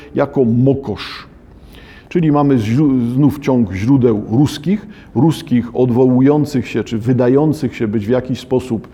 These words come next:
kontynuacją, odwzorowaniem, naśladownictwem być może tradycji wierzeń indyjskich i pojawia się mokosz. Aby objaśnić nazwę mokoszy, sięgano do fińskiego plemienia lub demona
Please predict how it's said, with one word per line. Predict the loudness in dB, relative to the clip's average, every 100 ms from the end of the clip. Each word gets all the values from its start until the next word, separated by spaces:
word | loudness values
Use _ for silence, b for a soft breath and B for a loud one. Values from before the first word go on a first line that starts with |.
| B B B
kontynuacją, | -2 0 0 0 0 -2 -2
odwzorowaniem, | -2 -2 -2 -2 0 0 2 0 -2 B B B -10
naśladownictwem | -8 -4 -2 0 2 0 0 0 0
być | 0 0
może | 0 0 -2 B B B B
tradycji | -2 0 0 -2 -2 0 0 0 -6 -18 -20 -18 -4
wierzeń | 2 4 4 2
indyjskich | 2 4 4 2 -2 -4 -4 -4 -20 -20 -20 -6
i | -4
pojawia | 0 2 2 2 0
się | 0 -2 -2 -6 -2
mokosz. | 2 2 0 -6 -14 -18 -20 _ B B B B B -2
Aby | 0 2
objaśnić | 2 0 0 0 -2 0
nazwę | 0 0 2
mokoszy, | 2 2 2 -2 -2 -2 -2 -4 -14
sięgano | -6 -2 2 2 2 0
do | 0
fińskiego | 0 -2 -2 -2 2 2 0
plemienia | -4 -2 2 4 4 2 0 -2 0
lub | 2 2
demona | 2 2 2 2 0